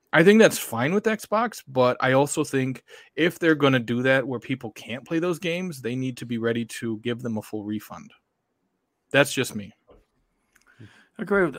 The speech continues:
Speaker 2: that. They, they, they've got a problem. That's one thought. Um, although esports has come a long way, when esports players do what you call battles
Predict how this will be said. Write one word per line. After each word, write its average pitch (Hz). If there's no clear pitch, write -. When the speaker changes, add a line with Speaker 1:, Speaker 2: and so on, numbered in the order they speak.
Speaker 2:
that. -
They, 156
they, 156
they've 143
got 156
a -
problem. 117
That's 117
one 139
thought. 107
Um, 110
although 175
esports 170
has 139
come 139
a 135
long 131
way, 123
when 156
esports 143
players 104
do 117
what 110
you 113
call 110
battles -